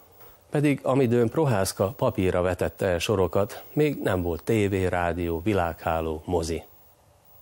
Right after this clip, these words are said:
Ezerkilencszáztizenháromban egy esztendővel az első világháború előtt a katolikus gondolkodó úgy véli,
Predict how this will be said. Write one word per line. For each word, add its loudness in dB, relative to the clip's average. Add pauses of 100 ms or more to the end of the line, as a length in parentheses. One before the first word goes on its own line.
(440)
Ezerkilencszáztizenháromban 2 (180)
egy 0
esztendővel 0
az 0
első -2
világháború 0
előtt 0 (300)
a -2
katolikus 0
gondolkodó 2
úgy 2
véli, 0